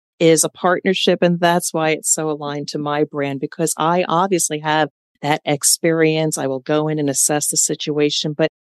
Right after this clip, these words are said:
often they just don't know how to execute it. So you have to roll up your sleeves and become a trusted partner of that actual team. But I think a lot of people realize they need to flex to this kind of business model, having that part-time talent,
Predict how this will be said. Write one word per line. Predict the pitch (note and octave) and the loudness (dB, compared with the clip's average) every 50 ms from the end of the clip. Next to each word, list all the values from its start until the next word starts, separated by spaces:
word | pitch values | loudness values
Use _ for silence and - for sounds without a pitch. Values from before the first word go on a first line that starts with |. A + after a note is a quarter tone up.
| _ - | _ 0
often | - F3+ F#3+ G#3 - F#3+ E3 D#3+ | 2 2 2 2 2 0 0 2
they | F3 E3+ | 0 -2
just | E3 - - G3 G3 G#3 - - - | -2 0 0 2 2 2 0 -2 -2
don't | - E3 D#3 - - | -2 -2 -2 -2 -2
know | D3 D3 C#3+ C#3 | -2 -2 -2 -4
how | - - C#3 C#3 C#3 | -4 -6 -4 -4 -2
to | C#3 C3+ - _ - | -4 -4 -8 _ -6
execute | C#3+ - - - - - C4 - - - F#3 F3 D3+ C#3 | -6 -6 -4 -2 0 0 0 0 0 -2 0 2 2 2
it. | C3+ C3 - | 2 0 0
So | - G3 | 0 0
you | - - F#3 | 0 -2 -4
have | - - - E4 - | -6 -4 -6 -6 -4
to | - B3+ | -2 -2
roll | G#3+ E3 D#3+ D#3 D3+ | 0 2 2 2 2
up | - - | 0 -2
your | D#3+ D3 | -6 -6
sleeves | - - - - D3 C#3 C3+ C3 - - _ _ _ _ _ - | -4 -6 -6 -4 -4 -2 -2 -4 -6 -8 _ _ _ _ _ -2
and | F3+ | 0
become | F3+ F3+ - - D#3+ D3+ D3+ | 0 0 0 -2 -2 0 0
a | |
trusted | - - - D#3+ D3 C#3+ - - D3 - | -2 -2 -2 -2 -2 -2 -2 -4 -4 -6
partner | _ - D3 C3+ C3+ - C#3 C3+ C3+ C3+ C3+ - _ _ _ _ _ - - | _ -6 -4 -4 -4 -4 -4 -4 -4 -4 -6 -6 _ _ _ _ _ -16 -8
of | - C#3 C#3 C3+ C3+ | -4 -4 -4 -4 -4
that | - C3 B2+ - | -6 -8 -6 -6
actual | B2 B2+ B2+ - - - C#3 C3 C3 B2+ | -6 -8 -8 -8 -10 -10 -10 -10 -12 -10
team. | - - - F3+ E3 D3 C3+ B2+ _ _ _ _ _ _ _ _ _ _ _ _ _ _ _ - A3+ | -12 -8 -4 -2 -2 -2 -2 -4 _ _ _ _ _ _ _ _ _ _ _ _ _ _ _ -10 -2
But | - A3+ | 0 0
I | A#3+ | 2
think | A#3 D4 E4 - | 2 0 2 2
a | G4+ | 2
lot | G#4 F#4+ F4 F4+ | 2 2 2 0
of | - | -2
people | - - A#3 A3+ - A#3 G#3+ | 0 0 0 2 2 2 0
realize | F#3 F#3 G#3 A3 A#3 G#3 F3 D#3 D3+ C#3+ | 2 4 4 4 6 4 4 2 2 4
they | - D#3 D#3 | 2 2 2
need | D#3+ D#3+ D3+ - | 2 0 -4 -6
to | E3 | -10
flex | - - - F3 E3+ E3 - - | -12 -8 -2 0 0 0 0 -6
to | - - D3+ | -6 -2 0
this | D#3+ D3 - - | 0 0 0 -2
kind | - E3+ D#3 D3 D3 D3 | -4 -2 -2 0 0 0
of | C#3+ C#3 | -2 0
business | - D#3 D#3 D#3 - D#3+ C#3+ C#3 - - | 4 4 4 4 4 0 -2 -2 -2 -4
model, | C#3 C3 B2+ B2 A#2+ B2 B2 B2 B2 B2 _ _ _ _ _ - | -4 -4 -2 -2 -2 -4 -4 -6 -6 -8 _ _ _ _ _ -12
having | - D#3 D#3+ E3 F3 G3 F3+ D#3+ | -4 0 0 2 2 0 0 -2
that | D3 C#3+ C3+ - | -2 -2 -4 -4
part-time | - - D3+ C#3 C#3 - - - C#3 C3+ C3 | -4 -4 -2 -2 -2 -4 -4 -4 -2 -4 -4
talent, | C3 - - C3+ B2+ B2+ C3 B2 | -4 -6 -6 -6 -6 -6 -8 -10